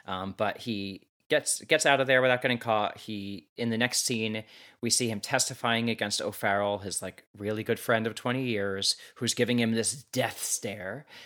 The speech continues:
And, uh, the jury finds McCrory, O'Farrell, and Wilson all guilty of all three charges against them each. And in the next scene,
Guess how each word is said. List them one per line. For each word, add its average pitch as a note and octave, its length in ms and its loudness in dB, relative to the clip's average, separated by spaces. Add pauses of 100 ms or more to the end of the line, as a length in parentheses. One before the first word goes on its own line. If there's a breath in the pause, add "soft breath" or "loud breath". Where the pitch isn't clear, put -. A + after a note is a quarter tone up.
(400 loud breath)
And, B2 440 2
uh, G#2+ 420 2 (140)
the A2+ 140 -4
jury A#2+ 280 2
finds B2 380 -2
McCrory, A#2+ 640 0
O'Farrell, G#2 580 0
and B2 220 0
Wilson G#2+ 420 -4
all A2+ 280 0
guilty B2+ 440 -2
of G2+ 120 -6
all G#2 240 -4
three C#3 180 -4
charges A#2 460 -2
against G2+ 300 -6
them G#2 220 -4
each. - 400 -6 (320 loud breath)
And G#2+ 140 -6
in G#2 100 -4
the G2+ 80 -6
next A#2+ 280 -2
scene, F#2+ 500 -6